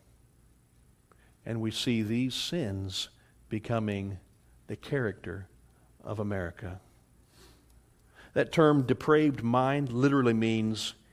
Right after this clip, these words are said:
an unacceptable mind, a mind that cannot be lived with, that simply will not fit into any kind of civilization or culture or society.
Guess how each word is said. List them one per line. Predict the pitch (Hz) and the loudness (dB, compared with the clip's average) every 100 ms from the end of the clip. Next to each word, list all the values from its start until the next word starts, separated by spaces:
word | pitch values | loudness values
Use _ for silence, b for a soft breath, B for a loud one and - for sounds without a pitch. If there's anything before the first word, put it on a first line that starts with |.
| - | -10
an | - 127 | -6 -2
unacceptable | 143 127 - - 131 - 104 | 0 0 0 0 0 0 -4
mind, | 98 98 90 98 | -2 0 0 -2
a | |
mind | 104 123 143 | 2 4 4
that | 139 | 2
cannot | 139 165 147 143 135 | 0 2 4 4 2
be | 123 | 2
lived | 123 160 160 | 6 6 6
with, | 160 175 175 | 4 4 4
that | 131 - | 2 2
simply | 165 156 135 | 0 2 2
will | 127 | 4
not | 127 120 | 2 0
fit | - 165 160 | 0 2 2
into | 139 | 0
any | 147 160 147 | 0 2 2
kind | 151 143 | 0 0
of | |
civilization | - 160 143 127 139 143 143 | 0 2 2 4 2 0 -2
or | 127 | -6
culture | 117 - 143 - 143 | -4 -4 -4 -4 -6
or | 131 | -4
society. | 120 - - - 117 110 95 - 95 | -6 -8 -6 -2 -2 -2 -4 -4 -4